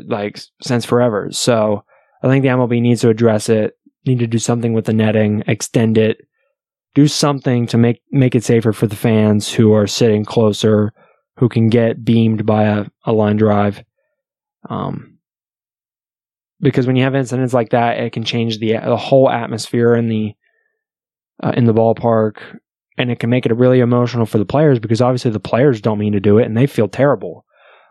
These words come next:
Um, one that sticks out in my mind, oh gosh, I forget the baseball player's name now. He won a home run derby a while back. He's kind of a journeyman.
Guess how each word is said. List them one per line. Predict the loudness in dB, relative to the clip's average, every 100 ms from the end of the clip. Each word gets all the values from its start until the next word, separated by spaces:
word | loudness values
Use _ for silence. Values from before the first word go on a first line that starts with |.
| _
Um, | -4 -2 -2 -2 0
one | 0 0
that | -4
sticks | -6 -2
out | 0 0
in |
my | 0 0
mind, | 0 0 0 -2 -6 _ _ _ _ _ _ _ _ _ _ _
oh | -2 0 0 -2
gosh, | -2 -2 0 -4 -8 -8
I | -6
forget | -4 -2 -2 0
the |
baseball | 0 0 0 -2
player's | 0 0 0
name | 2 2
now. | 0 -2 -6 -10 _ _ _ _
He | 0
won | 2 2
a | 0
home | 0 2
run | 2 2
derby | 2 2 0 -2 -10 _ _ -20 -20 _
a | 0
while | 2 2
back. | 0 -2
He's | -2
kind | 0
of | 0
a | 2
journeyman. | 2 2 2 0 -2